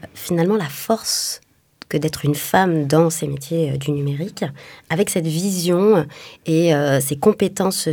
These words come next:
humaines, finalement, complémentaires à celles des hommes. Alors, après ton premier bébé, euh, il, tu m'as raconté que, euh, finalement, euh, tu t'es rapprochée un peu de tes premiers amours, euh,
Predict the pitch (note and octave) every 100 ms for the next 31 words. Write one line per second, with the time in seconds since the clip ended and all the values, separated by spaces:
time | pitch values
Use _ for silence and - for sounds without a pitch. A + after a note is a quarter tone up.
0 | D3 D#3+ E3+ G#3 G3+ D#3 D#3+ - A3 -
1 | G3 E3 D#3 F#3+ E3+ D3 E3+ C#3+ C#3+ C3+
2 | F3 E3+ C3+ - - - - - - -
3 | _ - F#3+ E3+ - _ - _ - -
4 | F4 E4+ B3+ - D4+ C#4+ A3 G3+ A3 D4
5 | - - - - F#3 F3 E3+ E3 F3 -
6 | A#1+ C2+ - G3+ G3+ G#3+ A3+ G#3 C#4+ C#4+
7 | G#3+ F3+ E3+ E3+ A#3 G#3+ G3 G3 A#3+ C#4
8 | G#3+ E3+ - - - - F#3 - A#3 -
9 | A3+ - A3 G3 G#3 F3 - - G3 G3
10 | F3+ F3 F#3 B3+ G#3+